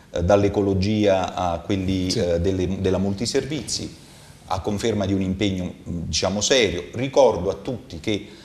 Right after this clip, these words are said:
Speaker 1: l'ingegnere Fasanino è anche consulente tecnico del Comune di Nocera Inferiore per la vicenda Fosso Imperatore e lo è anche della pro-, lo è stata per altri procedimenti autonomi, ovviamente, totalmente, eh, per la Procura della Repubblica del Tribunale di Nocera Inferiore. È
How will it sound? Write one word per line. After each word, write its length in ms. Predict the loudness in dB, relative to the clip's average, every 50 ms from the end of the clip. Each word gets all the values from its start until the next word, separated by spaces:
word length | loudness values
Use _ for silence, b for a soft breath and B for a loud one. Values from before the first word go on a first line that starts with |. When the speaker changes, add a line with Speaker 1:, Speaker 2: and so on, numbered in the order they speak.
| B B B
Speaker 1:
l'ingegnere 420 | -4 -2 0 0 0 2 0 0
Fasanino 500 | 0 0 0 0 -2 -2 -2 -2 -4 -2
è 120 | 0 2 4
anche 340 | 4 4 2 0 -2 -2 0
consulente 560 | 0 -2 -2 0 -2 -2 -2 0 0 -2 0
tecnico 480 | 0 -2 -2 -2 -6 -8 -6 -6 -6
del 340 | -6 -2 0 0 0 0 0
Comune 320 | -4 -4 -4 -4 -4 -6 -6
di 80 | -6 -6
Nocera 280 | -8 -6 -6 -4 -4
Inferiore 520 | -4 -6 -4 -4 -4 -2 -2 0 -2 -2 -4
per 100 | -2 -6
la 80 | -6
vicenda 400 | -4 -4 -4 -4 -4 -4 -4 -6
Fosso 260 | -6 -6 -12 -10 -8
Imperatore 580 | -8 -6 -6 -4 -4 -2 -2 -2 -2 -2 -4 -6 B B B B B B B B B
e 100 | B 0 4
lo 120 | 4 6
è 60 | 6
anche 360 | 6 6 4 2 2 0 2
della 200 | 2 4 2 2
pro-, 180 | 2 2 -2 -2
lo 120 | -2 -2
è 40 | 0
stata 240 | 4 4 4 4 4
per 140 | 2 4 2
altri 260 | 2 0 0 -4 -6
procedimenti 680 | -6 -6 -6 -6 -4 -4 -4 -4 -4 -4 -4 -6 -8 -8
autonomi, 560 | -10 -10 -8 -4 -2 -2 -2 -4 -6 -10 -10
ovviamente, 460 | -10 -8 -6 -6 -6 -6 -8 -10 -12
totalmente, 600 | -12 -10 -8 -6 -6 -6 -6 -6 -6 -8 -10 -12 -14 B B B B B B B B B B -6
eh, 260 | -4 -4 -2 -4 -6 -2
per 140 | -2 2 2
la 100 | 2 2
Procura 320 | 2 0 -2 0 0 0
della 160 | 0 2 0
Repubblica 400 | 0 -2 -2 -4 -4 -4 -4 -4 -4
del 120 | -4 -6
Tribunale 420 | -6 -6 -8 -6 -6 -6 -6 -6 -6
di 80 | -6
Nocera 300 | -6 -6 -6 -4 -4 -4
Inferiore. 520 | -4 -2 -2 -2 -2 -2 -2 -2 -4 -4 -2
È 160 | -2 0